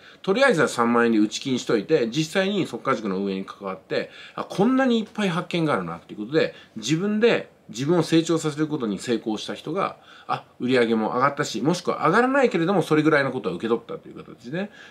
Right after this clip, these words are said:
惜しげもなく、あの、後入金してくれるって形なんですよね。だから支払いとか、その価格設定とか、全部ね、あの、自分に対しての回答用紙なんだなと思うと、例えばお金がないからしょうがないよねって、この人はってなんないんですよ。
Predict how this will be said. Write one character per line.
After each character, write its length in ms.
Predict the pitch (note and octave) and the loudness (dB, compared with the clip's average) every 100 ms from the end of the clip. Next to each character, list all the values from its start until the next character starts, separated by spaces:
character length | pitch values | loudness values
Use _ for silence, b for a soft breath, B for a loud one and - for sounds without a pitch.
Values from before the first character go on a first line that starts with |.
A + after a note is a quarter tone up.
| - | -10
惜 80 | A2+ | -6
し 140 | - | -2
げ 60 | A2+ | 0
も 100 | G#2 | 0
な 80 | G#2+ | -2
く、 100 | E2+ | -8
あ 120 | F#2 - | -12 -12
の、 260 | F2 D#2+ | -10 -10
後 180 | G2+ A2 | -4 -2
入 180 | G#2+ G2+ | 0 -2
金 160 | E2 D2+ | -4 -12
し 60 | |
て 60 | - | -12
く 60 | |
れ 60 | F2+ | -12
る 80 | E2 | -12
っ 20 | |
て 80 | - | -16
形 280 | - D#2+ D#2+ | -18 -20 -20
な 60 | |
ん 40 | D#2+ | -20
で 60 | |
す 60 | - | -20
よ 100 | - | -18
ね。 140 | - - B B B B B B _ - | -18 -20 B B B B B B _ -12
だ 80 | |
か 100 | G#2 | -8
ら 60 | G2 | -6
支 160 | - D3 | -4 0
払 420 | E3+ F3 F3+ F3 | 2 4 2 0
い 60 | |
と 120 | E3+ E3+ | -4 -2
か、 420 | C#3 B2 F2+ - | 2 2 2 -4
そ 100 | - | -10
の 100 | G2 | -10
価 160 | - A#2 | -8 -10
格 200 | B2+ - | -12 -8
設 160 | C#3+ | -8
定 200 | - F2+ | -8 -10
と 80 | F2 | -10
か、 180 | E2 F2+ E2+ | -12 -12 -6
全 240 | D#3+ G3 | -2 0
部 120 | D3 G2+ | 0 -2
ね、 280 | G2 D#2 b b b b _ | -2 -6 b b b b _
あ 100 | F#2+ | -16
の、 280 | F2 D#2+ D#2+ D#2+ - - | -14 -12 -14 -16 -18 -12
自 180 | A2 B2+ | -6 0
分 140 | E3 | 2
に 100 | F3 | 2
対 180 | F#3 E3+ | 0 -2
し 60 | - | -2
て 60 | |
の 120 | F2 | -8
回 280 | - D3 F#3 | -6 -2 -2
答 140 | G3+ G#3 | 0 0
用 140 | G3 | 0
紙 120 | - | -2
な 100 | F#2 | -4
ん 60 | E2+ | -4
だ 80 | E2+ | -6
な 240 | F#2 F#2+ | -6 -6
と 100 | E2+ | -8
思 200 | E2 D#2+ | -10 -10
う 40 | |
と、 380 | D#2+ B2+ F2 - b b b _ - | -2 0 0 -4 b b b _ -8
例 80 | G#3+ | -2
え 40 | |
ば 140 | E3 - | -2 -2
お 100 | - | 0
金 240 | A#3+ B3+ C4 | 2 2 2
が 80 | |
な 120 | C#4+ B3 | 2 2
い 60 | |
か 80 | A#2+ | 0
ら 60 | G2+ | -2
し 100 | C3+ | 0
ょ 80 | |
う 40 | D#3+ | 2
が 100 | G3+ | 2
な 100 | G3 | 0
い 40 | |
よ 80 | F#2+ | -2
ね 100 | A2 | -4
っ 20 | |
て、 60 | - | -4
こ 120 | A2 | -2
の 100 | A2+ | -2
人 140 | - | -4
は 60 | E2+ | -10
っ 40 | |
て 60 | F#2+ | -4
な 140 | B2 | -2
ん 80 | D4+ | -2
な 80 | A#2 | -4
い 40 | |
ん 40 | E2 | -6
で 60 | |
す 80 | |
よ。 80 | - | -14